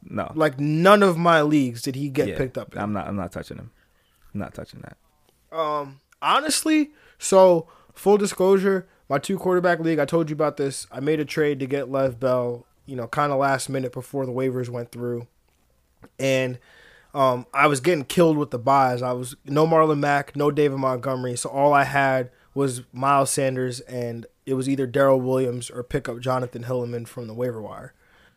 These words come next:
Speaker 2: So I was ready to start <laughs> Jonathan Hilliman before this Lev Bell deal.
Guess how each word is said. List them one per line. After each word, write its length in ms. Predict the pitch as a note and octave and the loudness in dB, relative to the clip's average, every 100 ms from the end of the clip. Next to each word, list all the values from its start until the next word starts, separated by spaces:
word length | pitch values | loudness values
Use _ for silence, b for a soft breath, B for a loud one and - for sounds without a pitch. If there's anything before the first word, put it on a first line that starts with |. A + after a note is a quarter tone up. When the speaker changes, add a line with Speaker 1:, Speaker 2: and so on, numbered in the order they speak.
| b | b
Speaker 2:
So 200 | - C3+ | -14 -2
I 100 | F#3 | 0
was 160 | B3+ C3+ | 0 0
ready 260 | G3 G3+ | -2 -2
to 80 | C#3+ | -6
start 320 | - F3+ D#3 | -4 -4 -4
<laughs> 0 | |
Jonathan 460 | - G3+ D#3+ D3 C3 | -2 0 0 -2 -10
Hilliman 440 | D3+ C3+ B2 A#2+ _ _ | -10 -10 -12 -18 _ _
before 320 | C3 - D#3 | -18 -6 -6
this 200 | C#3 C3 | -4 -10
Lev 260 | C3 C3 A#2 | -10 -10 -10
Bell 200 | C3 B2 | -14 -14
deal. 240 | A2+ A2 | -18 -20